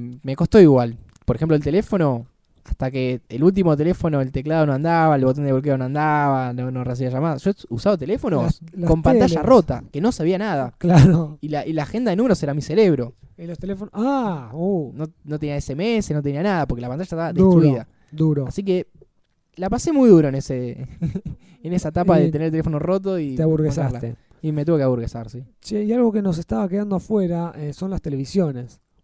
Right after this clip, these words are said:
Speaker 1: Los televisores.
Speaker 2: Los televisores, que por ahí la gente también se las trae de Paraguay o de por ahí de la frontera. Eh, yo tengo un conocido que se trajo en un viaje televisores que encontró muy baratos.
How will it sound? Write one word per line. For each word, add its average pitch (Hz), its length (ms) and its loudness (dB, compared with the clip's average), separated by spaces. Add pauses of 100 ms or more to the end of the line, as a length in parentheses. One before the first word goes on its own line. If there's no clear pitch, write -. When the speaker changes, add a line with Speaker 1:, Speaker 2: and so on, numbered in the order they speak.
(260)
Speaker 1:
Los 170 140 0
televisores. 123 500 -6
Speaker 2:
Los 139 140 -4
televisores, 160 760 -2
que 131 200 -8
por 139 120 -4
ahí 175 80 -2
la 175 100 -4
gente 185 200 -12
también 165 340 -4
se 139 100 -8
las 131 220 -10 (100)
trae 127 280 -8
de 117 100 -10
Paraguay 147 800 -6
o 117 60 -6
de 113 80 -8
por 120 160 -12
ahí 143 140 -6
de 143 60 -6
la 135 80 -12
frontera. 170 600 -6 (580)
Eh, 175 200 0
yo 240 120 2
tengo 214 280 2
un 220 120 0
conocido 208 680 2 (440)
que 131 220 -4
se 160 140 -10
trajo 160 520 -2
en 151 100 -4
un 160 80 -8
viaje 170 240 -2
televisores 143 380 -2
que 151 60 -14
encontró 156 320 -2
muy 165 140 -2
baratos. 165 580 -2